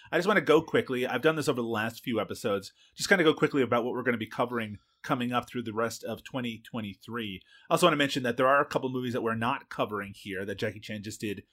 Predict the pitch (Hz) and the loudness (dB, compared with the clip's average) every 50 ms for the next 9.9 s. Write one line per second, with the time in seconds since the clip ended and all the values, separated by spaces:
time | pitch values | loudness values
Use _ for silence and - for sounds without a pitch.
0 | _ _ _ _ - 110 104 98 95 95 - 120 127 - - 139 117 107 104 101 | _ _ _ _ -4 -2 -2 0 -2 0 0 0 0 0 0 -6 -4 -4 -4 -4
1 | 101 - - 107 98 95 101 107 104 - - 117 113 - 110 - - 104 - 120 | -4 -6 -8 -8 -6 -6 -6 -8 -10 -10 -8 -8 -8 -8 -8 -10 -10 -8 -6 -6
2 | 101 104 104 104 101 98 101 98 - - _ _ _ 110 107 120 117 123 123 - | -4 -4 -6 -6 -6 -6 -8 -8 -12 -16 _ _ _ -8 -4 -4 -2 -2 -2 -4
3 | - 113 98 113 104 110 147 - _ - 113 - - 110 107 107 104 - 127 113 | -6 -6 -4 -4 -4 -4 -4 -6 _ -8 -8 -8 -6 -8 -8 -8 -6 -6 -6 -6
4 | 110 - 120 98 101 101 98 101 101 101 110 117 131 151 151 - _ _ _ _ | -6 -6 -10 -10 -10 -10 -8 -8 -8 -6 -4 -4 -2 -4 -4 -6 _ _ _ _
5 | - 123 131 127 123 120 135 117 117 117 117 113 113 117 110 - - - 120 113 | -6 -4 -4 -2 -2 -2 -2 -2 -2 -2 -4 -4 -4 -4 -6 -8 -8 -6 -4 -2
6 | 120 127 123 117 113 104 101 110 120 135 131 104 90 92 104 127 127 - 71 92 | -2 0 0 0 -2 -2 -2 -2 0 0 0 0 -2 -4 -6 -6 -6 -8 -8 -6
7 | 95 92 76 67 - - 110 98 - - 98 92 90 90 90 85 - - - 117 | -6 -8 -8 -10 -10 -10 -12 -10 -8 -6 -4 -4 -4 -4 -6 -10 -14 -12 -6 -4
8 | 117 107 104 110 104 98 90 98 98 95 85 92 87 98 95 92 - 101 92 - | -4 -2 -2 -2 -4 -4 -6 -8 -10 -12 -12 -12 -10 -10 -10 -10 -10 -12 -12 -14
9 | - 90 87 90 92 92 82 - - - 92 90 - 82 92 85 85 - | -16 -18 -16 -14 -12 -12 -12 -12 -12 -14 -16 -14 -10 -10 -8 -8 -10 -12